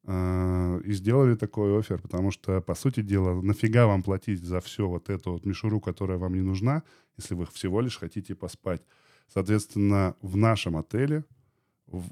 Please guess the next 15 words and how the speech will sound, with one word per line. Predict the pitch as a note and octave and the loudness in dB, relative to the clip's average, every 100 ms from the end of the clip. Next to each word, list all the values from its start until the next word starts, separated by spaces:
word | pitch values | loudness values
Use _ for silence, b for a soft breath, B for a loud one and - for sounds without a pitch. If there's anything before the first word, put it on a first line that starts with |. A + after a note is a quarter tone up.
| - | -8
у | G#2 | -2
вас, | F#2+ G2 F#2 - | 2 4 2 -4
э, | F#2 F2+ F2+ - | -4 -2 -4 -6
пятизвездочный | G2 A2 G2+ A2 G#2+ F2+ D#2 - D#2 | -4 0 2 4 4 0 -6 -6 -8
сон | - A2+ C#3 C3+ _ - | -2 0 -2 -4 _ -8
получается, | G2 F#2+ - F#2+ F2+ - E2+ D#2+ _ _ | -6 -4 -2 -2 -2 -6 -10 -10 _ _
а | F#2+ F2 E2+ | -4 -4 -4
по | E2+ | -8
цене | - F#2 G2 A2+ | -2 2 4 4
там | A#2 E2+ E2+ | 2 -2 -4
двух | F2 G2 F2 | -2 -2 0
звезд | F2+ F2+ E2 | -2 -4 -6
или | E2+ | -8
трех | D#2+ E2 | -4 -4
звезд. | D#2+ D#2+ | -4 -8